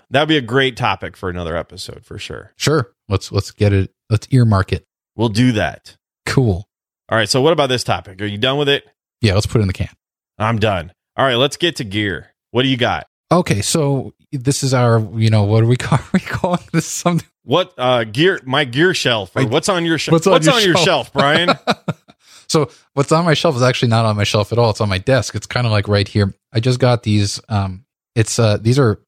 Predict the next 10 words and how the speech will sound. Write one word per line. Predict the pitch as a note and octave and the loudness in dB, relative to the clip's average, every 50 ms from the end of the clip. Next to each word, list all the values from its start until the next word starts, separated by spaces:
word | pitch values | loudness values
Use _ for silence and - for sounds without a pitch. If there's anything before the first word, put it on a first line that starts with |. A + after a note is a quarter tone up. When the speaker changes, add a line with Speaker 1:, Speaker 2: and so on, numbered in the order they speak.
| _ _ _ F#2+ F#2 | _ _ _ _ -2
Speaker 2:
little | A#2 A2 G2 F2 | 0 0 0 0
pallets | - - - G#2+ A2 A#2 C3 - - - | -4 -4 -2 0 2 2 2 0 -2 -4
by | - G2+ F#2 | -4 -4 -4
Pallet | - - - G#2 G#2+ A#2 A#2 - | -4 -2 -4 -2 -2 -2 -2 -2
Gear. | D#3+ D3+ E3 E3+ - _ _ _ _ _ _ _ | -2 0 0 -2 -4 _ _ _ _ _ _ _
So | - - B2 A#2 A2 G#2 - _ _ _ _ - | -2 0 2 2 2 0 -2 _ _ _ _ -8
what | A#2 A2+ A#2 B2 A2+ G#2+ | -2 2 2 4 4 4
it | A2+ A2 | 2 0
is, | F2 C#3 D#3+ F3+ F3+ D3+ A#2 | 0 2 2 4 4 4 2
is | G2+ F#2+ F#2+ F#2+ F#2 - | 0 0 0 -2 -4 -6